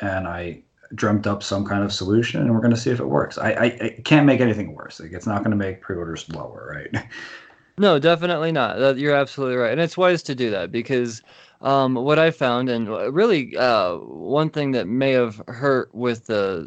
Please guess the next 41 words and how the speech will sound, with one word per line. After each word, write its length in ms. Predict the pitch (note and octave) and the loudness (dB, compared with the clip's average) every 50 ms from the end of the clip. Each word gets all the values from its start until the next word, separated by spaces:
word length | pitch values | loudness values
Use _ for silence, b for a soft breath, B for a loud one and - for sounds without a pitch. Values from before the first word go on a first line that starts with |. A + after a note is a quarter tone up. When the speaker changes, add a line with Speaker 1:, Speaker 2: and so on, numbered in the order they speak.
| - - | -10 -6
Speaker 2:
the 140 | - A2+ G#2 | -6 -6 -6
people 560 | - - C3 B2+ B2+ - A2+ A2 G#2+ G2+ E2 | -4 -4 -4 -4 -2 0 0 0 0 -2 -2
n-, 140 | F#2+ G#2 F2+ - | -4 -6 -4 -2
not 260 | - C#3 B2+ A2 B2 | 0 2 4 4 4
knowing 180 | C3 B2 A#2+ A#2 | 4 4 2 2
in 80 | A#2 | 0
the 60 | A2+ | 0
beginning 260 | A2 A#2+ D3+ D#3 C#3+ B2+ | 0 0 0 0 0 0
is 140 | B2 A#2 | 0 0
it 180 | B2 B2 C3 C#3 | 0 -2 0 0
is 160 | D#3+ E3 D3+ | -2 -2 -2
such 240 | - - D#3 - - | -2 -2 -2 -2 -2
a 60 | B2 | -6
small 320 | - - - D3 C#3 B2+ A2 | -8 -6 -2 0 2 2 2
publisher, 720 | - E3 F#3+ F#3 F3 D3 B2+ - - A2+ A2 A#2 A#2+ A#2 B B B B B B - | 2 0 0 2 2 0 0 -2 -4 -4 -4 -4 -4 -6 B B B B B B -4
and 180 | C#3 D3 D3 | -2 0 0
this 140 | D#3 D3+ - | 0 -2 -2
is 80 | D#3 C#3+ | -2 0
gonna 180 | E3+ D#3 C#3+ | 0 0 0
sound 300 | C3 - - C#3+ C3+ C3 | 0 0 0 0 0 0
kinda 300 | B2+ C3+ C#3+ B2+ A#2 G#2+ | -2 -2 -4 -2 -2 -2
weird, 340 | A2 C3+ F3+ F#3 D#3+ C#3 B2 | 0 2 4 4 4 4 2
but 120 | A#2+ B2+ B2+ | 2 0 0
a 60 | A#2+ | 0
small 280 | - - F3+ G3 G3 | 0 0 2 2 2
publisher 760 | - - F#3+ G#3 F3+ F#3 E3+ D#3+ - - C#3+ B2+ B2 B2 A#2+ B B B B B B _ | 2 2 2 2 2 2 0 0 -2 -2 0 0 0 0 0 B B B B B B _
with 540 | - C3+ C3+ D3 C#3+ C#3 C#3 C3+ C3 B2+ C3 | -8 -2 2 4 6 6 6 6 4 2 0
a 100 | C#3 C3+ | 0 0
name 360 | C#3 C#3 C#3 C#3 C#3 C#3 C3+ | 2 2 2 2 2 2 2
that 160 | C3 A#2 - - | 0 -2 -2 -2
kinda 220 | D#3 E3 F3+ E3 | -2 0 0 -2
starts 340 | - - D#3+ D3+ C#3+ - - | 0 0 2 2 2 0 -4
towards 380 | - - D3+ C#3+ C#3 B2 A2+ | -6 -2 2 2 2 2 0
the 120 | B2 A#2 E2+ | -2 -2 0
end 140 | C3+ C3+ B2+ | 0 0 0
of 80 | A#2 | 0
the 120 | A#2+ A#2+ A#2+ | 0 2 2
alphabet 420 | C3 C#3 C3 C3 A2 - F2 - | 2 2 0 -2 -4 -4 -4 -4
with 160 | E2+ G#2 - - - | -6 -8 -8 -4 -2
S. 180 | B2+ G#2+ - | 0 0 4
Speaker 1:
Oh, 120 | - C3 | 4 4